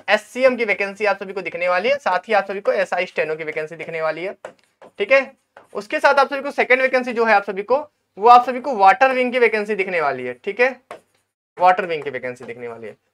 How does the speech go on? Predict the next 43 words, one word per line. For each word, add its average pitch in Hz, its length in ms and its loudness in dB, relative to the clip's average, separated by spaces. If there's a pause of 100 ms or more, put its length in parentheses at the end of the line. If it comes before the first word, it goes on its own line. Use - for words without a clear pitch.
(120)
उसके 240 260 0
बाद 339 260 4
थर्ड 254 300 4
आप 302 140 6
सभी 285 180 -4
को 294 100 -6
यहाँ 240 320 2
पर 262 140 4
आपको 247 280 4
कांस्टेबल, 208 680 0 (2250)
कांस्टेबल 214 520 0
ट्रेड्समैन 262 560 2
की 277 60 -8
वैकेंसी 240 420 2
आप 233 160 4
सभी 226 180 -4
को 254 100 0
इसके 233 240 0
बाद 196 180 4
देखने 185 320 -4
को 233 240 2 (340)
मिल 214 220 2
सकती 220 420 -6
है। 196 200 2
मतलब 196 240 -2
देखो 262 160 6
अभी 226 180 2 (220)
इसके 185 240 -4
बारे 240 220 6
में 254 100 -2
कुछ 247 200 -8
इतना 240 160 0
पुख्ता 233 360 -2
नहीं 220 160 -2
है 220 100 -10
कि 208 80 -10
बहुत 208 220 0
से 214 60 -6
बच्चे 202 180 -8
पूछ 196 180 -8
रहे 196 100 -6
थे, 202 60 -4
"सर 202 180 -2